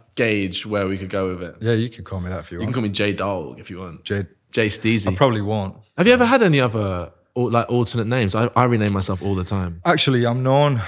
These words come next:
Speaker 2: by my friends back home as, as Raf, weirdly.
Speaker 1: <laughs>
Speaker 2: Yeah, I know that's an odd thing.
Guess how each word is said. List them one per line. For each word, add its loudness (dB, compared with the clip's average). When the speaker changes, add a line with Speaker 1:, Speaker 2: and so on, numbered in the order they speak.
Speaker 2:
by 2
my 2
friends 2
back 0
home 2
as, 0
as -4
Raf, 0
weirdly. -4
Speaker 1:
<laughs> -20
Speaker 2:
Yeah, 2
I -2
know 4
that's 0
an 2
odd 2
thing. 2